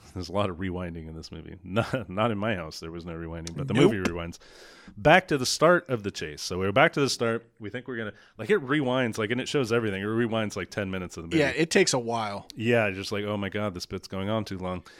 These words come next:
Speaker 1: So we got back to the start, and bus driver,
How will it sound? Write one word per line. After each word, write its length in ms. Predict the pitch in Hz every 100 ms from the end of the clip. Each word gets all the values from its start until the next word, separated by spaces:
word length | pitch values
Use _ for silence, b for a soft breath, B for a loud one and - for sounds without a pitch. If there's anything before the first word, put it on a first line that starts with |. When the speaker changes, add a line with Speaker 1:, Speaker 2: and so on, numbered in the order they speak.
| b b b b b -
Speaker 1:
So 180 | -
we 80 | 113
got 160 | 113 135
back 180 | 151 156
to 60 |
the 80 | 127
start, 340 | - 113 110 107
and 140 | 104
bus 220 | 95 131 -
driver, 580 | 117 110 101 95 98